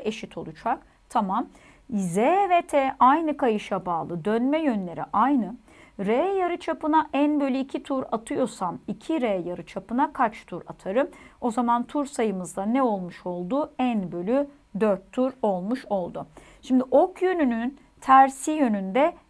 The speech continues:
N, N bölü dört tur. Doğru cevabım B seçeneği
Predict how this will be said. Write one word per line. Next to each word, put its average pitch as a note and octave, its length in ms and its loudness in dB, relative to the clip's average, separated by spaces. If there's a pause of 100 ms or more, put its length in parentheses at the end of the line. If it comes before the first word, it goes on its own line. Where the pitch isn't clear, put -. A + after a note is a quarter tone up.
(120)
N, C4+ 340 4 (100)
N C4 300 4
bölü B3 360 0 (300)
dört G3+ 320 0
tur. D4 200 -2 (140)
Doğru G#3+ 220 0
cevabım F3+ 680 -4 (260)
B G#3+ 300 2
seçeneği G3 680 -6